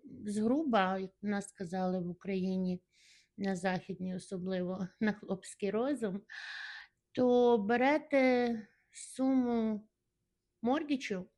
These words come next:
якщо ви купуєте, наприклад, квартиру за,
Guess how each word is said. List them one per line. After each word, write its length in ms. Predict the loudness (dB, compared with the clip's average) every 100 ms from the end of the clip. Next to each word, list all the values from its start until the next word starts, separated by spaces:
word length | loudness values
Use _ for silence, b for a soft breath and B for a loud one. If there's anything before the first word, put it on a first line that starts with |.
| _ _ _ _ _ _
якщо 260 | -2 2
ви 100 | 4
купуєте, 640 | 4 0 2 6 6 4 -2
наприклад, 640 | -2 0 -2 -2 -4 -10 -10 -20 _
квартиру 800 | -2 -2 2 4 6 4 0 -4 -10 _ _ _ B B B B B B _ -10
за, 600 | 2 6 8 8 6